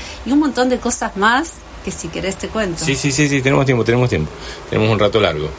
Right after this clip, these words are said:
Speaker 2: En algún momento ya vamos a hacer un pequeño corte con algo de música. Em, vos sabés que, eh, dentro de los proyectos para este año dos mil veinticuatro es armarnos un gimnasio en casa,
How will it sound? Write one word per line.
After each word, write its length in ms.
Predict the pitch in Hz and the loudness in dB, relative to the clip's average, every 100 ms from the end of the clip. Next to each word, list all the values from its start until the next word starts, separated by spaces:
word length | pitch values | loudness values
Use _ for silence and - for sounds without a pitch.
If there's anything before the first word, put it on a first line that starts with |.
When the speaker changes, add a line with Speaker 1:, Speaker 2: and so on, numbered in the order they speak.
| - - - 80 | -14 -16 -10 -6
Speaker 2:
En 100 | 87 | -2
algún 240 | 92 104 | 2 2
momento 240 | 110 113 | 2 2
ya 140 | 104 104 | 2 2
vamos 180 | 98 95 | 2 0
a 40 | |
hacer 120 | 90 | 0
un 80 | 95 | 0
pequeño 500 | 85 87 92 92 85 85 - 67 65 | 2 2 4 4 2 0 -6 -8 -2
corte 680 | 90 85 90 82 78 73 76 - - - | -2 0 0 2 2 0 -4 -8 -8 -4
con 260 | 82 78 | -2 -2
algo 240 | 80 82 85 | 0 0 2
de 60 | |
música. 400 | 78 76 - - - - - - - | 0 0 -4 -6 -10 -12 -12 -12 0
Em, 1040 | 95 92 92 90 90 90 90 87 87 87 123 - - - - - | 2 2 2 0 -2 0 0 -2 -2 -4 -6 -10 -14 -14 -12 0
vos 180 | 117 - | 0 2
sabés 240 | 113 123 | 0 0
que, 220 | 127 113 98 - - - | 0 0 -2 -10 -12 -4
eh, 320 | 95 90 85 | 0 0 0
dentro 320 | 80 90 85 87 | 0 2 2 2
de 60 | |
los 100 | 85 | 2
proyectos 400 | - 87 101 104 | 0 -2 0 0
para 180 | 101 95 | 2 0
este 180 | 92 101 | 2 0
año 400 | 101 98 90 85 | 2 2 0 0
dos 180 | 87 82 | 0 0
mil 160 | 98 | 0
veinticuatro 800 | 95 92 92 82 101 98 113 104 | 2 0 -2 0 2 2 0 0
es 160 | 95 95 | 0 0
armarnos 460 | 87 92 95 90 | 0 0 0 0
un 120 | 98 | -2
gimnasio 500 | 85 90 110 101 - 78 - - - - - - - - - | -2 0 2 0 -2 -6 -8 -10 -8 -8 -8 -10 -10 -8 -4
en 380 | - 78 80 78 | 0 2 0 0
casa, 380 | 82 80 - | 2 2 0